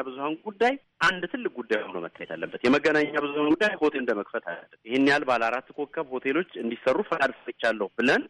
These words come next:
እንደምናቀርበው አይደለም። የሚዲያ ጉዳይ ምን ያህል የተለያዩ ሀሳቦችን አስተናገድን ነው፣ ምን ያህል በነጻነት የመገናኛ ብዙኃን ስራቸውን መስራት የሚያስችሉበት ሁኔታ ፈጠርን በሚል ነው መለካት ያለበት፣ በቁጥር አይደለም። አዎ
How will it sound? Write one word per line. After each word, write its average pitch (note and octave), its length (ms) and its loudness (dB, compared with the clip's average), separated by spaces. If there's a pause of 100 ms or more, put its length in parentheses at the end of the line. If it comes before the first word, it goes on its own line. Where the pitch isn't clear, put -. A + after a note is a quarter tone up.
(180)
እንደምናቀርበው C3+ 1120 2
አይደለም። B2+ 420 0 (160)
የሚዲያ D#3 380 4
ጉዳይ F#3 300 -8 (120)
ምን F#3+ 160 2
ያህል G#3+ 340 0
የተለያዩ C#4+ 460 0
ሀሳቦችን C#3+ 720 -4 (300)
አስተናገድን G#2 800 -2
ነው፣ D#2 120 -20 (600)
ምን D#3+ 160 2
ያህል F3+ 300 0 (440)
በነጻነት E3 640 4
የመገናኛ C3 480 4
ብዙኃን D3+ 260 0
ስራቸውን A#2+ 420 0
መስራት A#2 320 0
የሚያስችሉበት A2 600 -4
ሁኔታ C3 260 2
ፈጠርን B2+ 460 2
በሚል A#2+ 300 0
ነው F#2+ 120 -6
መለካት G2 400 -2
ያለበት፣ - 360 -6 (160)
በቁጥር D3+ 340 2
አይደለም። F#2 360 -2
አዎ C3 140 6